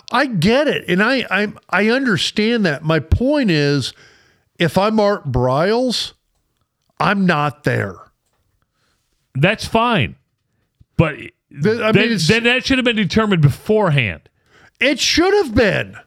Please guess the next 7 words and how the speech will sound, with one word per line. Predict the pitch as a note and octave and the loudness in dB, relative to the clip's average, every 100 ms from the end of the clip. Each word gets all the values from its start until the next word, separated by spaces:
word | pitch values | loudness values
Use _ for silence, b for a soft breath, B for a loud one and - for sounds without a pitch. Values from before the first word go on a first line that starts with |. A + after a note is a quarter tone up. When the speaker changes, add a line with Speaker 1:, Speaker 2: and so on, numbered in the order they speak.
| _ _ _ _ _ _ _ _ _ _ _ _ | _ _ _ _ _ _ _ _ _ _ _ _
Speaker 1:
That's | G#3+ A#3+ - | 0 0 2
my, | C#4+ F#3+ - | 0 0 0
that's | F3+ C#4 - | 2 0 0
my | D4+ | 0
whole | G#3+ C4+ A#3+ | 2 2 2
point | - A#3 D#4+ E4 | 0 2 0 -2
here. | - C#3+ A2+ | -2 -4 -4